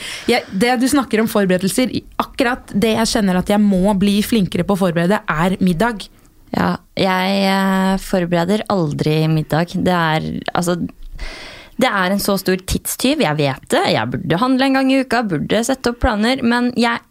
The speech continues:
Speaker 2: altså, det sklir ut hele tiden, fordi plutselig så kommer det opp ting som gjør at vi spiser ikke hjemme, vi er ikke hjemme da, vi, altså, det skjer noe hele tiden, eh, men jeg må skjerpe meg.
Speaker 1: Det jeg merker, det er jo, det var veldig lett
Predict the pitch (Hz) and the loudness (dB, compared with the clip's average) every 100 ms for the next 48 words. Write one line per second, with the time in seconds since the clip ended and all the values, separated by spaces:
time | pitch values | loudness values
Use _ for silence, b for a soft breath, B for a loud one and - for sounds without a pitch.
0 | _ 247 - - - _ 247 - - 247 | _ 0 0 -4 -20 _ -2 0 0 2
1 | 185 208 247 180 175 160 190 269 233 240 | 2 0 0 0 0 0 0 0 0 2
2 | 233 B B B B B - - - - | 0 B B B B B -4 -4 -2 -2
3 | 214 247 277 190 160 - 202 208 202 180 | -2 0 0 0 -2 0 0 2 2 0
4 | - 226 185 - 175 190 190 165 190 185 | -2 -2 -2 -2 -2 2 2 2 0 0
5 | 190 185 185 170 175 196 180 160 170 185 | 2 2 2 0 -2 -2 0 2 2 0
6 | 175 175 175 - 196 - _ 233 - 185 | 0 0 0 0 -4 -6 _ -4 0 0
7 | 170 196 170 170 160 202 - 190 190 185 | 2 2 2 0 0 -2 -2 0 2 2
8 | 185 185 185 185 185 180 170 170 175 165 | 2 2 2 2 2 2 2 0 0 -4
9 | - 160 - _ _ B B B B B | -2 -2 -4 _ _ B B B B B
10 | 165 196 196 175 175 175 170 - 262 262 | -2 2 2 2 2 2 0 0 0 2
11 | 214 165 185 190 175 b b b b b | 2 0 2 2 -2 b b b b b
12 | b b b b - 202 202 220 220 185 | b b b b -2 0 2 0 2 2
13 | 175 214 196 - - - | 2 2 0 -4 -10 -8